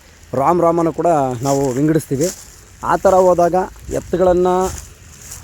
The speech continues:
ಯಾರೋ ಒಬ್ರು ತಂದ್ರು ಕೂಟ ಹಾಕಿರ್ತಾರೆ, ಆದರೆ ಅದನ್ನ ತಗೊಂಡೋದಾಗ at least ಒಂದು ಎರಡು ವರ್ಷನಾದ್ರೂ ಕೂಟ ಈ ಜೊತೆಲಿದ್ದಾಗ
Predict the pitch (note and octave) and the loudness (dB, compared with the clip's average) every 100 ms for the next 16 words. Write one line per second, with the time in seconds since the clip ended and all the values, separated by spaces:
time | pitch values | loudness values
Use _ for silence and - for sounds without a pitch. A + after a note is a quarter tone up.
0 | - - A#2+ B2 E3 F3 D#3+ D#3+ D#3+ E3 | -18 -12 -6 -2 2 2 2 -4 -2 -2
1 | D#3+ C#3 D3+ D#3+ D#3+ C3+ C#3 C#3+ C#3+ - | -2 -2 -2 0 0 -2 -2 -2 -2 -4
2 | - - - - - C3+ C#3+ C#3+ C#3 C#3+ | -16 -20 -20 -20 -14 -8 -4 -4 -2 -4
3 | C#3+ D3 F3 E3+ D#3+ E3 E3 - - - | -4 -2 -2 0 0 -2 -4 -8 -20 -10
4 | B2+ - G3+ A3 - F3+ - D3 C#3 C#3 | -10 -2 -2 -2 -4 -6 -4 -6 -2 0
5 | F3 F#3 F3 F#3+ F3 D#3+ D#3+ D#3 D#3 D3 | 2 2 0 0 -2 -4 -4 -4 -2 -2
6 | B2 C3 D#3 C3+ C#3 | -2 -2 -2 -2 -4